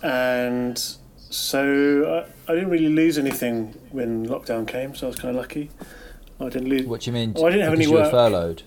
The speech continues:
Speaker 1: Yeah, I was furloughed, and I, it wasn't like I had any work that, um, I was expecting to do, or any kind of art, art plans, or nothing that was not affected by lockdown. So yeah, I was, I was, I was lucky to have,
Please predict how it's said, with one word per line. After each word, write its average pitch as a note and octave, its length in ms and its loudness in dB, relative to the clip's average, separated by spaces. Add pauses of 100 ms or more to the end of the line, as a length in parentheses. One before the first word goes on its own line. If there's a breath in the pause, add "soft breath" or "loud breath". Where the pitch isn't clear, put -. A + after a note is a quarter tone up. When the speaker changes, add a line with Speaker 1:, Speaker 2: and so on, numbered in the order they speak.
Speaker 1:
Yeah, F3+ 140 2
I D#3 60 4
was C#3+ 120 -2
furloughed, C#3+ 480 2
and C3+ 80 -2
I, C3+ 80 0
it D3+ 80 -2
wasn't C#3 260 -2
like B2 160 -4
I A#2+ 40 -4
had B2 160 -2
any A#2+ 340 -4 (840 loud breath)
work B2+ 560 -4
that, A#2+ 220 -6 (100)
um, G#2+ 440 -6 (520)
I C#3 80 -4
was A2+ 80 -4
expecting C#3 480 -8
to A#2 100 -10
do, A#2 260 -2
or A2 40 -2
any A2 160 -6 (260)
kind - 160 -10
of A#2 80 -10
art, A#2 220 -10
art B2+ 220 -6
plans, G#2 600 -10 (520)
or A#3+ 200 -4
nothing B3 240 -2
that A#3+ 60 -4
was - 240 -8 (140)
not C3+ 200 -6
affected - 420 -10
by G#2 280 -6 (680)
lockdown. A2 500 -6 (920 loud breath)
So D3 180 -2
yeah, C#3+ 240 2
I - 20 -2
was, C3+ 220 -6
I D#3+ 80 -6
was, - 280 -8
I E3+ 40 -6
was - 120 -8
lucky B2+ 460 -6
to A#2 120 -12
have, A#2 460 -10